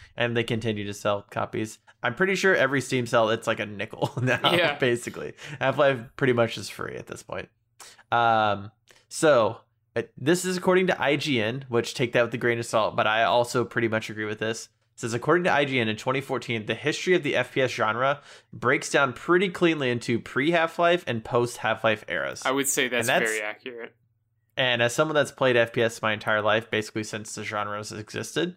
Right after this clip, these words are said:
Speaker 1: that is, like, a hundred percent accurate.
Speaker 2: Yeah.
Speaker 1: Because it, it was a, Half-Life was a, like, genre-defining game. And I know, basically that's what they're saying here.
Speaker 2: Uh, Half-Life
Speaker 1: And
Speaker 2: was kind of the first game to introduce storytelling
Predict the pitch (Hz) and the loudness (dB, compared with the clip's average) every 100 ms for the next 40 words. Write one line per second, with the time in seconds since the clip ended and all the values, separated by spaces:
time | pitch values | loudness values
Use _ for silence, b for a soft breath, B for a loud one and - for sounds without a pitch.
0 | _ - 113 117 117 110 104 101 107 110 | _ -2 0 2 0 0 0 0 0 0
1 | 107 107 - 104 104 76 98 - 69 - | -2 -4 -8 -10 -10 -10 -14 -12 -8 -6
2 | 113 - b b b b _ 117 139 113 | -6 -8 b b b b _ 2 4 4
3 | 107 - 131 - - 160 143 151 147 147 | 2 -2 -2 -4 0 2 4 4 4 6
4 | 143 127 110 b b b - 120 123 - | 6 6 2 b b b -8 -2 -2 2
5 | 143 139 123 110 113 107 107 - 104 113 | 2 4 2 4 2 2 0 -4 -2 0
6 | 117 120 113 104 110 113 110 104 104 98 | 2 2 2 2 -2 0 -2 -4 -8 -10
7 | - 64 - 117 117 101 107 117 - 110 | -12 -14 -4 -2 0 -2 0 0 0 -2
8 | 110 - - - - - - 123 107 113 | -2 -4 -8 -8 -12 -12 -14 -14 -16 -16
9 | _ - - - 165 143 147 180 196 214 | _ -18 -6 -2 0 0 0 0 2 2
10 | 196 170 165 147 - - _ - - 165 | 2 2 0 0 -6 -10 _ -20 -6 -2
11 | 165 160 147 147 147 147 147 143 143 - | 0 0 -2 0 0 0 -2 -4 -6 -8
12 | 147 143 139 135 135 - - - - - | -8 -8 -8 -6 -6 -6 -2 0 0 -2
13 | 127 139 151 180 165 185 190 | -2 -2 -2 -6 -6 -8 -12